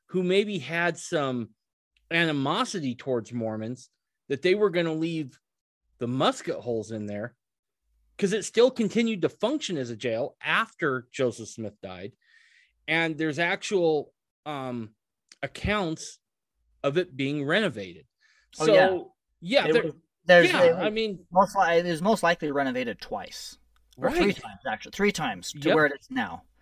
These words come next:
Speaker 2: The
Speaker 1: Yep,
Speaker 2: most
Speaker 1: that's
Speaker 2: recent renovation being trying to put it back to the way it was that the church d-,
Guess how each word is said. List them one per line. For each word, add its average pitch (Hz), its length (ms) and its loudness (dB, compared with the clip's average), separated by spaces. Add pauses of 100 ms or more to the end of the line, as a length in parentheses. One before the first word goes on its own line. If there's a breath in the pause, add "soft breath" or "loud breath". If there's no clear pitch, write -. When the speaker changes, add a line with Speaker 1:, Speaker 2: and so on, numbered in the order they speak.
Speaker 2:
The 147 140 -4
Speaker 1:
Yep, 156 160 2
Speaker 2:
most 170 100 2
Speaker 1:
that's 170 180 2
Speaker 2:
recent 185 240 -2
renovation 175 640 4
being 160 240 -2
trying 175 260 0
to 156 100 2
put - 240 -4
it 151 100 -6
back 143 300 2
to 151 100 -10
the 143 100 -4
way 135 140 0
it 139 100 -4
was 107 520 -6 (540 loud breath)
that - 220 -6
the 135 120 -8
church - 360 -6
d-, 113 180 -4